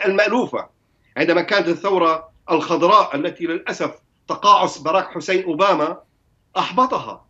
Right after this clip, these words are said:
لو كان يقف إلى جانب المتظاهرين في إيران حينها لما،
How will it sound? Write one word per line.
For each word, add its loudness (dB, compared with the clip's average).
لو -6
كان 0
يقف -2
إلى 4
جانب 0
المتظاهرين -2
في -8
إيران 0
حينها 0
لما، 2